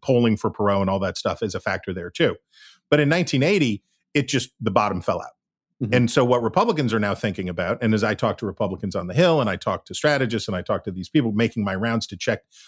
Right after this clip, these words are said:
Speaker 1: my thinking on this stuff, and I do the same with Democrats. But the, the reality is, we don't know,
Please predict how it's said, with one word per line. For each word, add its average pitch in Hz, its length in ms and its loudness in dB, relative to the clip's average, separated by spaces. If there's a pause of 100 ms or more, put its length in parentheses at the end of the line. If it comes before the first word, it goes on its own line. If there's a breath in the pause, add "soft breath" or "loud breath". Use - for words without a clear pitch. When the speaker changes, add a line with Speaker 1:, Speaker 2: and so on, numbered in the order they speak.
(140 loud breath)
Speaker 1:
my 104 100 2
thinking 180 360 2
on 95 140 0
this 90 140 -4
stuff, 101 300 -4
and - 80 2
I 123 80 4
do 110 140 2
the 95 80 -4
same 90 180 -4
with 87 120 -8
Democrats. - 520 -12 (520)
But 131 300 2 (800)
the, 143 480 4
the 127 160 2
reality 131 540 2
is, 113 180 2 (480)
we 156 160 6
don't 202 200 6
know, 233 400 2